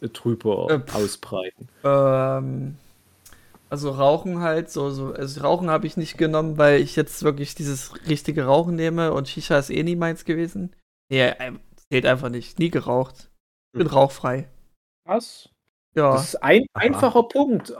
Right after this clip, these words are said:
Speaker 2: Ja.
Speaker 1: Also
Speaker 2: So, ansonsten,
Speaker 1: gönn-,
Speaker 2: äh,
Speaker 1: gönn dir den noch.
Speaker 2: Nö, die sechs Punkte nehme ich mir nicht.
Speaker 1: <laughs> Ja, gut.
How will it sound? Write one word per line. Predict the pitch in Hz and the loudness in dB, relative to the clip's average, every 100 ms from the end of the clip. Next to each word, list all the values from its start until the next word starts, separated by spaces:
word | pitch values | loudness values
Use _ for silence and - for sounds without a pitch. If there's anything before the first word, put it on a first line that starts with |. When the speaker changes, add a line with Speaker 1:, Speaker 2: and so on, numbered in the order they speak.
| - 440 427 | -8 -2 -2
Speaker 2:
Ja. | 208 - - | -2 -10 -8
Speaker 1:
Also | 139 135 135 131 120 110 _ _ - | -4 -2 0 2 2 0 _ _ 2
Speaker 2:
So, | 196 | 4
ansonsten, | 151 143 170 180 196 | 4 2 -2 4 6
Speaker 1:
gönn-, | |
Speaker 2:
äh, | 170 160 156 151 165 | 6 4 4 2 2
Speaker 1:
gönn | 220 | 2
dir | 294 190 | 6 4
den | - 113 113 | 4 2 4
noch. | 110 101 - _ | 2 -2 -6 _
Speaker 2:
Nö, | - 156 160 156 | 0 4 10 10
die | 147 156 | 10 4
sechs | 156 170 - | 2 2 0
Punkte | 185 185 180 | 0 0 0
nehme | 170 170 170 | 0 0 -2
ich | |
mir | 160 151 | -4 -6
nicht. | 156 - 160 | -6 -2 2
Speaker 1:
<laughs> | 139 - - 226 196 - - 196 - _ - | 2 2 0 2 2 0 -6 -14 -14 _ 0
Ja, | 117 117 | 4 4
gut. | 101 110 113 117 | 4 2 2 2